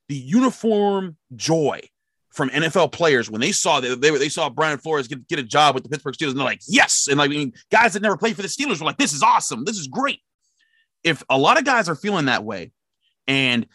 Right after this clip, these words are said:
say a J C Jackson, to Stephon Gilmore, you know, a-, a-, guys out there, like, a top name in free agency, and you have a fifteen million dollar offer from the Steelers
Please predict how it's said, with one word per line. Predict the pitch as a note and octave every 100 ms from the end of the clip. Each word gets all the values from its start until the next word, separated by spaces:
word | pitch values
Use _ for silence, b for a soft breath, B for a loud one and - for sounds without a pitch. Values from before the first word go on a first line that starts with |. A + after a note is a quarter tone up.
| _
say | - - F#3+ G3+ F#3+ C#3+
a |
J | B2+ D#3
C | C#3+ C#3+
Jackson, | C#3 C#3+ -
to | A#2
Stephon | - - C#3+ C3
Gilmore, | B2+ C3 C3 B2+ B2 A#2 b _
you | A#2+
know, | A#2 G#2+
a-, | C3 C3
a-, | B2+
guys | C3+ F3 G3+ F3
out | F3 D#3+
there, | D3
like, | C3
a | A#2
top | - F3
name | D3+ C#3+
in | C3
free | - C3+
agency, | C3 A2+ A2 - E2+ B B
and | A#2 A2
you | D3+
have | D3+ A#2+
a |
fifteen | A2+ G3+ - F#3+
million | F3+ F3 E3
dollar | D#3 D3+ D3
offer | D3 D3
from | C3 G#2+
the | A2
Steelers | - D3+ C#3+ C#3